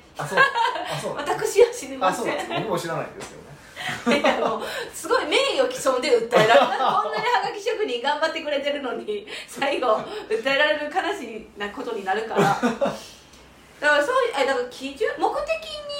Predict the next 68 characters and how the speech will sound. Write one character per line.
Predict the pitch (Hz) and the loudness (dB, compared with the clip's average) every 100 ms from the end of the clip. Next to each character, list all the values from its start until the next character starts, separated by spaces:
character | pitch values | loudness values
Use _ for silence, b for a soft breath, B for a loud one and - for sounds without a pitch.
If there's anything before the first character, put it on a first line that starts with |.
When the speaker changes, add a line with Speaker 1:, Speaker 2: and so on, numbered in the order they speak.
| 571 554 | -6 -4
Speaker 2:
に | 370 | 0
よ | 508 | -2
っ | 508 - | -4 -8
て、 | 392 392 254 - | -6 0 0 0
だ | 254 | -2
か | 233 | 0
ら | 202 | -2
コ | 196 254 | -2 0
ン | 240 | 0
ト | 247 | 2
ロ | 311 269 | 4 4
ー | |
ル | 214 | 2
す | 226 | 0
れ | 226 | 0
ば | - 262 | 2 2
っ | - | 0
て | - | -8
こ | - | -10
と | - | -12
で | |
す | - 220 | -8 0
ね。 | 202 | 2
Speaker 1:
そ | |
う | 175 | 2
そ | 160 143 - | 0 -2 -2
う。 | |
あ、 | 180 | -2
で | 208 | -2
も | 180 | -2
ほ | 170 | -2
ん | 208 | -2
ま | |
に | 240 | -2
い | |
ま | 320 415 | -2 -4
し | |
た | 349 | -4
よ。 | - - | -6 -8
こ | 247 | -8
れ | |
森 | 226 | -6
さ | - | -6
ん | 127 | -4
の | |
話 | 147 | -4
じ | 143 | -6
ゃ | |
な | 127 | -6
い | 143 | -6
け | 139 | -8
ど | - | -8
ね。 | 127 - 220 | -14 -14 -10
あ | - 135 | -6 -4
の、 | 131 127 | -4 -4
Speaker 2:
<laughs> | |
Speaker 1:
今 | 175 | -2
の | - | 0
話 | 139 - 117 | -2 -4 -8
み | |
た | 113 | -14
い | |
に。 | 113 | -12
そ | 135 120 | -10 -6
う、 | |
だ | 131 | -6
か | |
ら、 | 127 | -6